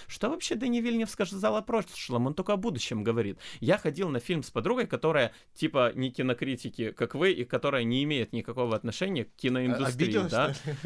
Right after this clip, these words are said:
Speaker 2: <laughs>
Speaker 1: Нет, нет, ну
Speaker 2: Просто
Speaker 1: просто она не имеет
Speaker 2: кинокритики,
Speaker 1: никакого
Speaker 2: как вы.
Speaker 1: отношения к индустрии, она просто зритель, как бы, да? И она говорит: "Я это восприняла так, что, типа, она
Speaker 2: Минуло-,
Speaker 1: просто
Speaker 2: минулое
Speaker 1: стала
Speaker 2: самое б-,
Speaker 1: ясновидящей".
Speaker 2: а, не,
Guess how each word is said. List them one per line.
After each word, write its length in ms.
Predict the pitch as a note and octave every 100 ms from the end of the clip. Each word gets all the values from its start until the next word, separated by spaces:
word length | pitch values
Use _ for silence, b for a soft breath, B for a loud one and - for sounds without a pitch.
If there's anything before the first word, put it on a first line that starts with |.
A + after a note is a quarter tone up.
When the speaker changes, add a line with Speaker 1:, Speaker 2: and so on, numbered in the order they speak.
| C3
Speaker 2:
<laughs> 0 |
Speaker 1:
Нет, 260 | F3+ B3+ G3
нет, 220 | F#3+ G#3+
ну 80 | F3
Speaker 2:
Просто 40 |
Speaker 1:
просто 260 | F3+ G#3+ E3
она 120 | E3
не 40 | G#3+
имеет 180 | F#3 G3+
Speaker 2:
кинокритики, 220 | A#3+ E3+
Speaker 1:
никакого 260 | D#3 - A#3+
Speaker 2:
как 80 | D3
вы. 40 |
Speaker 1:
отношения 260 | C3 D#3+ F#3
к 20 |
индустрии, 280 | C#3+ - A#3
она 120 | D3 B2+
просто 360 | A3 G#3+ -
зритель, 480 | A2 C#3+ F3+ - G2+
как 160 | A2+ G2
бы, 120 | G#2
да? 220 | G#2+ F#3 C4 B E3+
И 80 | -
она 280 | D3+ F#3+ A3
говорит: 440 | C3+ D3+ E3+ F3+ - -
"Я 300 | B2 E3 G#3
это 180 | C3+ C3
восприняла 520 | B2 - D3 C3+ A#2+
так, 260 | G#2+ C3 E3 -
что, 640 | - - - A#2+ A#2+ A#2 - - - -
типа, 560 | B2 G#2 A#2+ A2 G2+ - _ _ _ -
она 280 | B2 C#3+
Speaker 2:
Минуло-, 160 | D3 D#3+
Speaker 1:
просто 240 | D3 C#3+
Speaker 2:
минулое 240 | D#3 E3+ E3
Speaker 1:
стала 120 | C#3
Speaker 2:
самое 180 | C3 D#3
б-, 60 | C3
Speaker 1:
ясновидящей". 720 | B2 C#3 A#2+ G#2+ F#2+ A2 -
Speaker 2:
а, 100 | C#3
не, 220 | C#3 C#3+